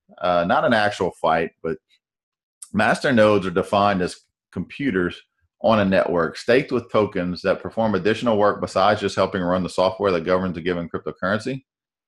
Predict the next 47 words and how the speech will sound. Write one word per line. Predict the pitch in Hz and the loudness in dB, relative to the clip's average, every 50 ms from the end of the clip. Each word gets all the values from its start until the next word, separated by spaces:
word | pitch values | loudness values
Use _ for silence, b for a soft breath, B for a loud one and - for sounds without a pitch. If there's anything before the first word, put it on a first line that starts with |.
| _ _ _ _ _ - | _ _ _ _ _ -6
Uh, | - 87 87 85 80 80 78 | -4 -2 0 0 0 0 -2
so | 78 - - 90 | -4 -6 -8 -4
that | 87 107 110 127 | 0 2 2 2
is | 135 131 | 4 2
what | 127 107 | 2 2
master | 101 104 101 107 104 - 110 | 2 2 2 2 0 -2 -2
nodes | 107 104 98 90 - | 0 0 0 2 2
are. | - 90 98 95 90 | 2 4 4 4 2
Many | 90 101 113 127 | 0 0 -2 -2
people | 127 127 120 107 101 | -2 -4 -2 0 0
look | 101 101 95 | 0 0 0
at | 95 85 | -2 -2
master | 87 87 92 95 - - | 0 0 -2 -2 -4 -8
nodes | 98 95 90 87 | -8 -8 -8 -8
as | 85 82 | -8 -8
a | 85 | -4
way | 87 92 92 95 92 | -2 0 0 0 0
to | - - 101 85 78 - | -4 -6 -12 -12 -10 -6
earn | 85 95 98 92 90 - | -4 -4 -2 -4 -4 -2
passive | - 104 104 101 - 92 80 - | 0 0 0 0 0 -4 -6 -6
income. | 76 87 110 120 117 135 131 143 151 196 - - _ _ _ _ _ _ _ _ _ | -4 -2 -2 0 2 2 2 2 2 0 -2 -4 _ _ _ _ _ _ _ _ _
Depending | 95 95 - - 113 107 107 107 104 95 78 | -12 -8 -4 -4 -2 -2 0 -2 -2 -2 -2
on | 85 98 95 95 95 92 90 90 90 87 87 92 - | -2 -2 0 0 0 0 0 -2 -2 -4 -8 -10 -12
the | - 90 | -16 -12
cryptocurrency, | - - 101 - - 87 - - 120 120 117 113 - - 117 113 113 110 - _ _ _ _ - | -8 -8 -6 -6 -6 -6 -2 0 0 2 0 0 -2 -4 -4 -4 -4 -6 -10 _ _ _ _ -12
you | 110 95 | -6 -2
have | 104 95 92 - | -2 -2 -2 0
to | 98 87 | -2 -2
hold | - 104 107 104 95 90 | 0 0 2 2 2 0
a | - | -2
certain | - - 120 101 71 | -2 -2 -2 -2 -2
amount | 104 107 101 92 87 | 0 0 0 2 0
of | 85 - | 0 0
tokens | - 120 117 117 - 120 113 101 | 0 -2 -2 0 -2 -2 -2 -2
in | 101 95 90 | -2 0 0
the | 85 | 2
wallet, | 87 101 113 120 127 127 127 110 - - | 2 4 4 4 4 4 4 2 2 0
run | 92 101 92 85 80 | 0 0 0 0 -2
the | 78 | -4
software, | - - 127 135 139 - - 120 123 123 120 117 117 117 117 - _ _ _ _ _ - - | -2 0 2 2 2 0 0 0 0 2 2 2 2 0 -2 -8 _ _ _ _ _ -6 -2
and | 101 101 98 101 | -2 0 0 0
in, | 98 95 92 90 - | -2 -2 -4 -6 -6
in | 98 98 98 | -6 -4 -4
exchange, | 92 - - - 104 101 98 95 87 | -4 -6 -6 -4 -4 -4 -2 -4 -4
you | 90 | -4
get | 95 80 | -4 -2
rewarded | 92 92 85 80 87 87 80 - | -2 -2 -2 -2 -2 -2 -2 -4